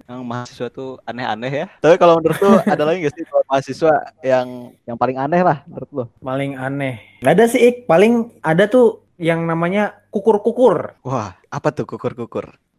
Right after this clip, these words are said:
Speaker 2: Kukur-kukur itu adalah singkatan dari kuliah kursus, kuliah kursus, Ik.
Speaker 1: Wadaw.
Speaker 2: Jadi di, eh, P P K U ini banyak banget, Ik, mahasiswa yang,
Speaker 1: Hmm.
Speaker 2: eh,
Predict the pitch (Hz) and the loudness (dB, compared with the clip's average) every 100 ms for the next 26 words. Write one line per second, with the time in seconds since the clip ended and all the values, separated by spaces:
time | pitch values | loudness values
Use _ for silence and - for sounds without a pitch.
0 | _ 123 - 127 131 131 151 151 156 - | _ -18 -8 -6 -6 -2 2 2 0 0
1 | 196 196 196 175 143 160 160 147 147 147 | 2 6 4 2 -2 -2 -2 -2 -2 2
2 | 147 147 147 151 151 _ 190 190 190 190 | 2 2 0 -2 -6 _ 2 4 4 2
3 | - 196 196 196 - _ 196 196 190 185 | 0 -2 0 -4 -6 _ -4 0 0 0
4 | 208 214 180 165 147 139 131 123 110 - | -4 0 -2 -2 -2 0 2 0 -4 -12
5 | _ _ 147 185 196 185 123 101 104 107 | _ _ -4 -4 0 2 2 0 -4 -8
6 | _ _ _ 151 185 180 _ _ _ _ | _ _ _ -2 0 -2 _ _ _ _
7 | 151 160 165 170 160 160 156 - - 151 | -4 -2 0 0 0 0 -2 -8 -4 0
8 | 151 151 143 156 156 160 175 214 170 135 | 0 -2 -6 -2 0 0 -2 -4 -6 -4
9 | 143 160 180 214 226 214 - - 147 151 | -2 0 0 -2 0 -2 -2 -6 -6 -6
10 | 147 180 175 196 208 190 185 _ 113 113 | -2 0 2 2 2 -6 -16 _ -14 -8
11 | 147 | -4